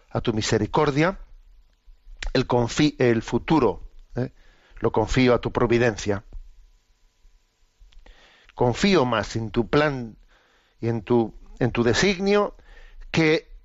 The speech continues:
en mis fuerzas y en mis sueños. Sexto lugar,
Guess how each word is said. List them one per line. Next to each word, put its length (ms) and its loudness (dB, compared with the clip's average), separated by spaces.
en 240 0
mis 200 -2
fuerzas 680 0
y 200 2
en 120 0
mis 140 0
sueños. 720 -2
Sexto 360 0
lugar, 360 -2